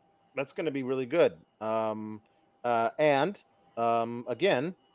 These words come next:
more half dead, uh, Noam Dar, please. Um, I find it is fun.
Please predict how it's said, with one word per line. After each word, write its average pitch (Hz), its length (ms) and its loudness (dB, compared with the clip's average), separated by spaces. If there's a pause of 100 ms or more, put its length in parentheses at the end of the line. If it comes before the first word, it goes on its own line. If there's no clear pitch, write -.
(120)
more 156 600 8 (280)
half 147 340 0
dead, 131 360 6 (1300)
uh, - 60 -4 (1500)
Noam 117 320 -6
Dar, 104 320 -2 (220)
please. 104 400 -8 (140)
Um, 104 460 -2
I 104 140 -2
find 98 280 -4
it 95 100 -4
is 95 120 -8
fun. - 320 -6